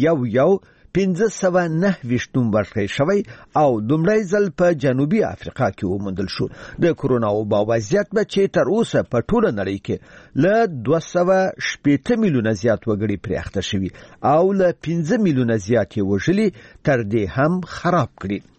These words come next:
دبلیو ایچ او وایي د کرونا نوې بڼه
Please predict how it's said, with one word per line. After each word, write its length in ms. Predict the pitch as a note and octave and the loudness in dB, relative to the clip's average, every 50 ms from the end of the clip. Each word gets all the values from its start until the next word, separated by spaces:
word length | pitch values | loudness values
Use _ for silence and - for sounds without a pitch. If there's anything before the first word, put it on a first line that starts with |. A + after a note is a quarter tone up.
| _ _ - - - - - - - - - - | _ _ -20 -20 -20 -20 -20 -20 -20 -14 -4 -2
دبلیو 400 | D3 C#3+ C3 C#3 D3+ B2+ - D#3 | 0 0 2 0 -2 0 0 0
ایچ 160 | D3+ C#3 - - | -2 -2 -2 0
او 180 | G#2+ D3+ D#3 C#3+ C3 | 2 2 2 2 2
وایي 180 | D3+ D#3 E3+ F#3+ E3+ | 2 2 2 2 2
د 160 | F#3+ F#3+ F#3 | 0 -2 -2
کرونا 400 | - - D#3 D3+ D3+ C#3+ D3 D#3 E3+ F3 | -2 -2 -2 0 0 2 2 2 2 2
نوې 320 | F3 E3 F#3 G3+ G3 F3 A#2 G#2 | 2 2 2 2 2 0 0 0
بڼه 180 | A2 G2 F#2+ | -2 -2 -4